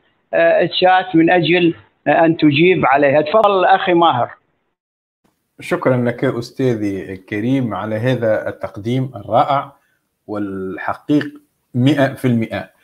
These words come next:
Speaker 2: أولًا سأجيب الأخت أميرة، تقول لي: "ماذا عن الأكوان المتعددة؟ هل هي فرضية أو نظرية؟" هي نظرية، هي نظرية لكن ضعيفة جدًا. كما تحدثت هناك نظريات قوية، فنظرية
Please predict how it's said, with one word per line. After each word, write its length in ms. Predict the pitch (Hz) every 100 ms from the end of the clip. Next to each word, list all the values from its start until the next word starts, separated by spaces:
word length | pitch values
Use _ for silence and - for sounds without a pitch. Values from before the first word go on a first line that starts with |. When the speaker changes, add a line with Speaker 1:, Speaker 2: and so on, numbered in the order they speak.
| _ _ 147
Speaker 2:
أولًا 460 | 165 165 180 175
سأجيب 800 | - 143 139 123 131 160 156 - -
الأخت 480 | 113 147 143 - 117
أميرة، 340 | 113 117 95 - -
تقول 480 | - 143 156 160
لي: 180 | 151 151 123
"ماذا 360 | 135 165 151
عن 200 | 120 127
الأكوان 480 | 127 - - 135 127
المتعددة؟ 680 | 117 117 98 104 90 85 -
هل 180 | 131 147
هي 280 | 139 170 139
فرضية 580 | 135 117 110 147 151 143
أو 140 | 127
نظرية؟" 440 | 117 95 90 - - _ _ _ -
هي 240 | 175 185 160
نظرية، 540 | 147 117 113 95 - _ _ _ _ _ _ _ _
هي 240 | 139 147 135
نظرية 500 | 143 120 120 160 135
لكن 300 | 165 165 127
ضعيفة 480 | 110 104 139 107
جدًا. 280 | 98 98 - _
كما 220 | 117 117 117
تحدثت 600 | - 101 95 139 - 117
هناك 260 | 127 135
نظريات 580 | - 123 117 113 120 110 -
قوية، 520 | - 98 131 165 170 - _ _ _
فنظرية 640 | - 123 131 135 147 156